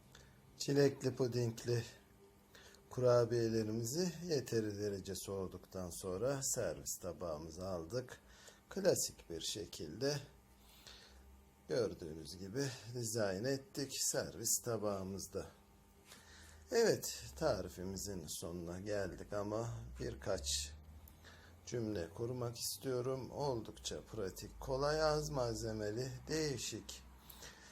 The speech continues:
Ee, çilekli puding girmesi anlamında farklılık yaratan, çoluk çocuk, küçük büyük ilgi çekebilecek bir tarif.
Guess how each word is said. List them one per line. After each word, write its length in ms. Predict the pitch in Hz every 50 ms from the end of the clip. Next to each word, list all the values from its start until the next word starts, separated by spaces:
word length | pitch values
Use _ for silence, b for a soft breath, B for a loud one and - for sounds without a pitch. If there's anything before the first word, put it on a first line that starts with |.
| B B B B B B -
Ee, 280 | 120 120 120 120 120 120
çilekli 640 | - - 156 151 151 143 123 - - 117 120 110 113
puding 460 | - - 135 113 120 117 110 101 - - - - - 107 - -
girmesi 560 | 113 120 117 110 107 107 104 104 - - 107
anlamında 840 | 98 95 95 95 95 98 95 92 90 95 98 104 110 123 131 135 120 - - - - - - - B B B B B B B B -
farklılık 680 | - 151 143 143 139 - - 143 143 139 139 - - 127
yaratan, 540 | 117 110 101 98 95 95 - 101 98 101 110 117 - - - - - B B B B B B -
çoluk 420 | - 160 156 156 160 165 165 -
çocuk, 600 | - 147 131 113 117 120 117 - - - - - - - - B B B B B B B B B
küçük 460 | - - 117 - - 151 147 147 - -
büyük 380 | 131 123 120 117 113 - -
ilgi 480 | - - - 131 127 123 123 123 139 135
çekebilecek 1120 | - - 117 98 - - 107 101 104 98 104 101 98 95 123 147 151 151 - - - - - - - - - B B B B B - -
bir 320 | - - 165 165 - - - - - - - - - - -
tarif. 540 | - 175 165 165 156 143 123 104 101 104 -